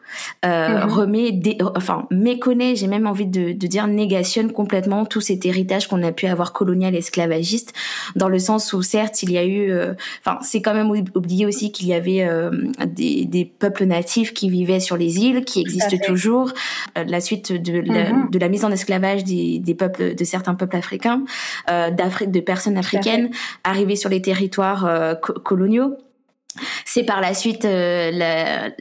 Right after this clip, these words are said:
Speaker 1: ramener en fait des personnes racisées des autres colonies, comme je le ra-, comme j'aime toujours le dire,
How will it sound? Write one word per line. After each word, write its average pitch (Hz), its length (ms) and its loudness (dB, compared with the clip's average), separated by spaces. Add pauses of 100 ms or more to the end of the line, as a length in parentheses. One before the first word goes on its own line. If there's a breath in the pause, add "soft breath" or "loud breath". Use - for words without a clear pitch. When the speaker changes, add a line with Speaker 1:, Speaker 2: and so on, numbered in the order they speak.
(160)
Speaker 1:
ramener 214 520 2
en 196 80 0
fait 202 320 -2
des 180 160 0
personnes 190 420 -2
racisées 185 540 0
des 185 180 0
autres 185 200 -2
colonies, 190 520 0
comme 175 160 -4
je 175 80 -6
le 170 60 -2
ra-, 170 200 -2
comme 180 160 0
j'aime 180 200 0
toujours 185 280 0
le 175 120 2
dire, 196 360 -2